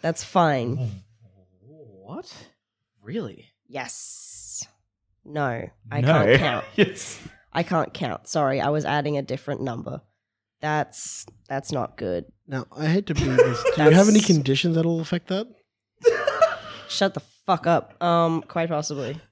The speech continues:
Speaker 3: <laughs>
Speaker 1: No, I don't. No, I don't.
Speaker 3: <sighs>
Speaker 1: Holy shit, yeah. No, that's, that's still not good, though. That's a six.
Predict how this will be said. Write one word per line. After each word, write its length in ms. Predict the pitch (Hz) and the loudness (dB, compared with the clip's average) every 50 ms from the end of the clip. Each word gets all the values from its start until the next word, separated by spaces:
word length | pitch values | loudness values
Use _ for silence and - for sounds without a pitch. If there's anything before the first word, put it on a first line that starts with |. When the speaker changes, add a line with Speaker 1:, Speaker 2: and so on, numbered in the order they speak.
| _ _ - - - 523 415 - | _ _ -20 -20 -10 -6 -4 -2
Speaker 3:
<laughs> 100 | - 104 - - - - - - - - - | -2 -4 -4 -8 -16 -20 -20 -18 -10 -2 4
Speaker 1:
No, 100 | 269 302 | 6 8
I 80 | 311 320 | 8 8
don't. 360 | 339 370 359 330 240 180 - | 8 8 8 8 8 6 6
No, 120 | - 285 | 6 6
I 80 | 330 330 | 8 8
don't. 260 | 330 330 339 277 214 | 8 6 8 8 6
Speaker 3:
<sighs> 40 | 160 | 6
Speaker 1:
Holy 380 | 151 - 220 220 269 262 233 214 | 4 2 0 2 4 6 6 6
shit, 380 | 170 143 170 254 226 165 - | 4 4 4 4 4 4 4
yeah. 300 | - 220 202 175 151 147 - - - _ _ _ _ _ _ _ - | 4 4 4 4 2 0 -2 -8 -18 _ _ _ _ _ _ _ 0
No, 100 | - 180 | 4 4
that's, 340 | 180 190 185 - - - - | 6 6 4 2 -2 0 2
that's 220 | - 202 190 - | 2 2 2 2
still 240 | - - 226 247 226 | 2 4 8 8 10
not 180 | 202 180 175 | 8 8 6
good, 220 | - 185 190 180 - | 6 4 2 4 4
though. 320 | 160 143 139 139 147 165 - _ _ _ _ _ _ _ _ _ _ _ _ _ _ _ | 2 2 2 2 0 -4 -8 _ _ _ _ _ _ _ _ _ _ _ _ _ _ _
That's 180 | - 170 160 - | -4 -4 -4 -4
a 40 | 151 | -4
six. 800 | - - - - 156 143 127 - - - - - - - - | -6 -4 -2 0 0 2 0 0 -2 -6 -6 -4 -4 -6 -6